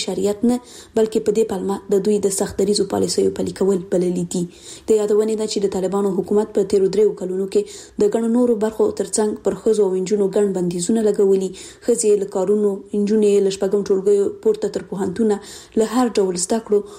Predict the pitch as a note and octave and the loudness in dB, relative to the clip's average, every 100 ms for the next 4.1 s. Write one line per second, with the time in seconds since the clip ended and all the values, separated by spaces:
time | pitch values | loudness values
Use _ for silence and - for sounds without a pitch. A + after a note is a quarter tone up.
0 | - - A3 A3 B3 A#3 A3 - G#3 G#3 | -8 0 0 2 2 2 0 0 2 4
1 | A3 A3 A3 - G#3 G#3+ G3 F#3+ G3+ A3+ | 2 0 0 0 0 0 0 0 2 2
2 | G#3 G#3 - - - A#3 A3 A#3+ B3+ B3 | 2 -2 -12 -8 0 2 2 0 0 2
3 | A#3+ A#3+ G3+ F#3+ F#3+ G#3 G3+ F#3+ G3+ A#3 | 0 2 0 0 0 0 0 0 2 2
4 | A3 | 2